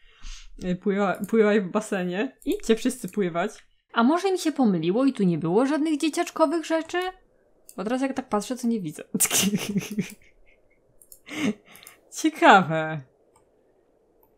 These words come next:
Dobra, nieistotne. Absolutnie nieistotne. Jej, pływają w basenie. Patrzcie, jak wywijają wszyscy. Jak wszyscy wywijają, tylko ta tak niemrawo. Jak wszyscy pływają w ogóle.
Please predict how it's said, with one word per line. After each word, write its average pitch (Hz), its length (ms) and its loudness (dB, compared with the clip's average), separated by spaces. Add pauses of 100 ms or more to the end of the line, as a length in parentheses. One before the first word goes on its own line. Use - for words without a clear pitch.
(200)
Dobra, 170 460 -2 (280)
nieistotne. 220 840 -2 (220)
Absolutnie 190 560 -4
nieistotne. 156 760 -8 (800)
Jej, 233 440 4
pływają 247 480 2
w - 20 -8
basenie. 226 460 0
Patrzcie, 277 340 -2
jak 165 100 -4
wywijają 170 480 0
wszyscy. 156 500 -8 (520)
Jak 202 160 -6
wszyscy 226 360 -4
wywijają, 202 440 2
tylko - 180 -4
ta 214 140 2
tak - 320 -6 (320)
niemrawo. 185 540 0 (140)
Jak 294 340 6
wszyscy 453 300 8
pływają 392 600 12
w 247 40 2
ogóle. 302 220 6